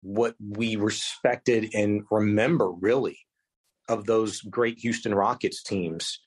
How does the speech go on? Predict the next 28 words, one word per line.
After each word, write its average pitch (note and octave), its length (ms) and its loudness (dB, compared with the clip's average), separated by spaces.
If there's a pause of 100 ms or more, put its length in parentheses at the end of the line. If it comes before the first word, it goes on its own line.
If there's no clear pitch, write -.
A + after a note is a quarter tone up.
(340)
um, F#2 380 2
in A2 160 2
the G#2 80 4
nineties, G2 440 2
those F#2 200 0
championship A2+ 640 0
teams. E2+ 440 -2 (760)
All G#3+ 260 4
of D3 80 2
our C#3 100 4
favorite C3 460 2
sports - 480 2
teams E2 340 -2
across - 480 0
the A2+ 100 2
board G2+ 460 4 (760)
that's D3+ 180 0
just - 200 -2
kind E3+ 140 4
of D#3 80 4
what C#3+ 180 2
Houston C#3+ 500 0
has G#2+ 220 -2
become A#2 480 0
about. G#2+ 360 2
And G2+ 100 0
I B2 80 4
think, C#3 420 0